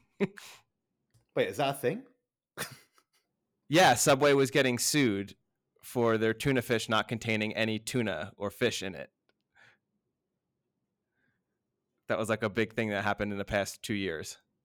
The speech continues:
Speaker 1: Part of the whole reason they've revamped their whole menu to be more, like, fresh and quality ingredients.
Speaker 2: How'd they, did they, so they just outright lied? Like,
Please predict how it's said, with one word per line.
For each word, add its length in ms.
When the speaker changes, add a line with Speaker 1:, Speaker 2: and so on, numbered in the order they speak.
Speaker 1:
Part 180
of 60
the 80
whole 120
reason 280
they've 200
revamped 480
their 120
whole 140
menu 480
to 80
be 180
more, 240
like, 360
fresh 460
and 340
quality 420
ingredients. 720
Speaker 2:
How'd 140
they, 300
did 120
they, 140
so 240
they 120
just 200
outright 340
lied? 400
Like, 160